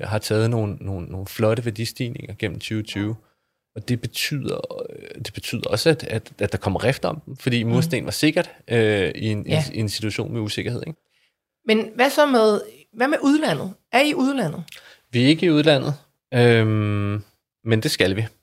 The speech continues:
Speaker 2: Ja.
Speaker 1: Det, det, det tror jeg, øh, bliver en, bliver en tyve toogtyve ting.
Speaker 2: Ja, fordi at du taler jo om, at, at Danmark er sådan lidt, ah, det er lidt, øh, det går lidt langsomt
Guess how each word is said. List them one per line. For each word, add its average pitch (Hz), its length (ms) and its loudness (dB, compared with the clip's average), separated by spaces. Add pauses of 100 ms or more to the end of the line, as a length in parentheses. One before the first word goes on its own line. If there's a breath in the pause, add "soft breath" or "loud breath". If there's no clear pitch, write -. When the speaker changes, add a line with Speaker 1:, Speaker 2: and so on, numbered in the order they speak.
(220)
Speaker 2:
Ja. 226 120 2 (300)
Speaker 1:
Det, 123 140 -4 (140)
det, 131 140 -4 (240)
det 127 140 -2
tror - 260 -2
jeg, 117 400 2 (180)
øh, 113 360 -4
bliver 113 260 -2
en, 104 140 -4
bliver 117 180 -4
en 113 60 -2
tyve 113 200 -4
toogtyve 110 380 -8
ting. - 260 -12 (640)
Speaker 2:
Ja, 226 200 6 (120)
fordi 220 300 2
at - 440 0
du 190 420 -4 (260)
taler 247 220 4
jo 247 80 6
om, 196 160 6
at, 208 140 0
at 185 160 0
Danmark 180 320 4
er 160 120 2
sådan 185 240 0
lidt, 165 200 -2 (140)
ah, - 100 -8 (160)
det 117 100 -4
er 151 100 0
lidt, 151 200 -2
øh, 147 220 0 (360 soft breath)
det 190 80 -6
går 214 180 8
lidt 247 140 4
langsomt 180 720 2